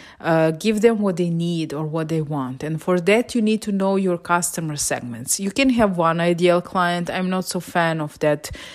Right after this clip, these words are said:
uh, construct. I love customer segments more because in times of diversity, we need to know, you know, who we can serve in a, in a larger scale.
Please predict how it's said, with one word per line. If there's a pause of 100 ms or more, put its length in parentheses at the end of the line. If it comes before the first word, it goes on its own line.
(260)
uh,
construct.
I
love
customer
segments
more
because
in
times
of
diversity,
we
need
to
know, (920)
you
know,
who
we
can
serve
in
a,
in
a
larger
scale.